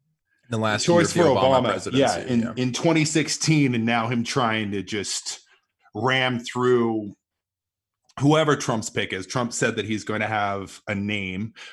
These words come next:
Speaker 2: More than likely a woman, 'cause apparently he likes women more than men, which,
Speaker 1: Yeah, that
Speaker 2: you
Speaker 1: was
Speaker 2: know,
Speaker 1: pretty funny.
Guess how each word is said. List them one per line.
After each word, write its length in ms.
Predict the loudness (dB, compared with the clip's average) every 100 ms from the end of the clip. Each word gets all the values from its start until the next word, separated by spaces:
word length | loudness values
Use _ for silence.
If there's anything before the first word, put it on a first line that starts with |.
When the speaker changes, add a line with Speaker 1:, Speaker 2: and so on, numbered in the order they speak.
| -20 _ -2
Speaker 2:
More 160 | 2 2
than 120 | 2
likely 340 | 2 2 2
a 60 | 4
woman, 340 | 2 -2 -6
'cause 240 | -8 -10 -10
apparently 500 | -10 -6 -6 -6 -8
he 140 | -4 -2
likes 340 | -2 -6 -10
women 360 | -6 -6 -4 -6
more 180 | -8
than 180 | -6 -6
men, 320 | -4 -6 -8 -14 _ _ _ _
which, 200 | -8 -6
Speaker 1:
Yeah, 80 | -6
that 100 | -4
Speaker 2:
you 80 | -2
Speaker 1:
was 80 | -4
Speaker 2:
know, 80 |
Speaker 1:
pretty 160 | -6 -12
funny. 360 | -14 -14 -14